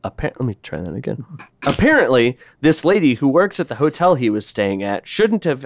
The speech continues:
had to clean it, his mess because she was a nurse at some point.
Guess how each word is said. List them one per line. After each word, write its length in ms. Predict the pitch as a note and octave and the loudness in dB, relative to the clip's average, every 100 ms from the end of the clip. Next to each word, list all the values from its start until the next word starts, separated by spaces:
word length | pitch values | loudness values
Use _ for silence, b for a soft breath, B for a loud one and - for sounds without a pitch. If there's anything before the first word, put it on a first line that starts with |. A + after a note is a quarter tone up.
| - | -12
had 300 | - D#3+ C3 | -2 0 0
to 60 | |
clean 280 | - F3 F#3+ | -2 2 4
it, 120 | F#3 C#3 | 2 2
his 240 | D3 C3+ | 0 2
mess 460 | E3 D3 G#2+ - - B B | 2 2 -2 -10 -12 B B
because 240 | C3 D3+ C3 | -4 -2 0
she 140 | D#3 | 2
was 180 | D3 C3 | 2 2
a 60 | C3 | 2
nurse 380 | E3+ G3+ - | 4 4 0
at 100 | - | -8
some 240 | - G#2 G2 | -4 -4 -4
point. 320 | - F2 | -8 -8